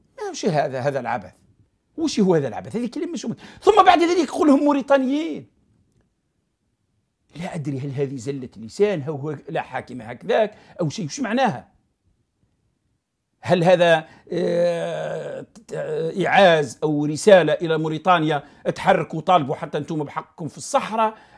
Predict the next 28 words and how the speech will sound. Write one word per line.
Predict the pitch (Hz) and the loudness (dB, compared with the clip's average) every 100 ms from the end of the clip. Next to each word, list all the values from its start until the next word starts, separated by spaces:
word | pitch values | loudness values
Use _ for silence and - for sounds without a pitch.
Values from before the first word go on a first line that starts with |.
| 170 | -8
أو | 160 | -4
شيء | 202 | -2
من | 180 160 | 0 -2
هذا | 156 | -2
القبيل؟ | 151 - 196 330 190 151 _ _ - | -6 -2 -2 0 -2 -6 _ _ -14
يعني | 147 180 262 381 359 339 | -10 -6 -6 -6 -12 -6
مجرد، | 269 226 156 131 156 - - - | 0 0 0 -6 -10 -12 -20 -8
آه، | 156 165 175 170 151 | -4 -2 -4 -6 -10
تحريض | 156 185 170 285 339 254 240 180 | -6 -2 -2 0 -2 -4 -2 -2
أو | 175 | 0
شيء | 233 185 | -2 -2
كان | 233 208 208 | 4 4 4
يطبخ | - 147 147 | -2 -4 -4
ما | 180 | -2
بين | 175 190 | -2 -4
الجزائر | 175 170 156 180 170 160 - - - | -6 -6 0 0 0 -4 -14 -10 -2
وموريتانيا | 165 165 147 294 330 285 285 285 - | 0 0 0 4 4 4 0 -4 -4
أو | 247 | -6
شيء، | - 208 - _ - | -4 -10 -12 _ 2
أو | 370 247 | 4 4
كلام | 311 - 320 262 269 247 | 4 6 8 6 -2 -6
متاع | 247 285 - | -4 0 0
واحد | 277 220 190 | 0 -2 -6
ما | 208 | -4
على | 226 | -4
بالوش | 214 220 214 | -4 -8 -10
وش | - | -14
يقول. | - 247 247 143 | -8 -6 -6 -6